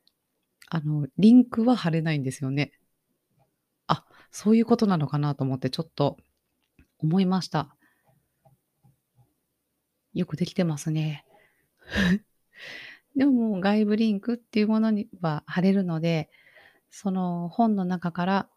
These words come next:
ブログの方に来てもらう。親切なものを見てもらう。だったり、資料をお渡しするとか、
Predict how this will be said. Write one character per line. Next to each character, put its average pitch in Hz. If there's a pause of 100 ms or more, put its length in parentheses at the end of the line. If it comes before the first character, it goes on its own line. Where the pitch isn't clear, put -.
(120)
ブ 175
ロ 175
グ 180
の 175
方 170
に 180 (680)
来 -
て 269
も 175
ら 139
う。 - (800)
親 214
切 185
な 165
も 156
の 156
を -
見 196
て 180
も 143
ら 127
う。 - (840)
だ 190
っ -
た 175
り、 185 (680)
資 -
料 190
を 151
お 151
渡 165
し -
す 170
る 170
と -
か、 139